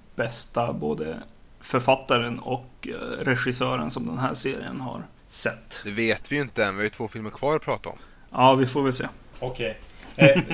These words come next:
Speaker 3: <laughs> innan vi går över till nästa film.
Speaker 1: Hittills. <laughs>
Speaker 3: Ja, hittills. Eh,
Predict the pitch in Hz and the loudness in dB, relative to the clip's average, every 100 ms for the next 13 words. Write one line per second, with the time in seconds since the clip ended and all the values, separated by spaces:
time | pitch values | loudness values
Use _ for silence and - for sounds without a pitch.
0 | 131 - - - 175 190 196 165 156 165 | -4 -6 -16 2 6 8 8 10 12 12
1 | 151 147 147 156 - 175 131 120 131 - | 12 6 4 4 6 6 6 4 0 -4
2 | - - - - 185 - - - - - | -8 -12 -14 -2 -2 -2 -10 -10 -8 4
3 | 175 165 123 104 - - - - - - | 4 4 0 -2 -8 -16 -14 -14 -10 0
4 | 147 135 | 2 2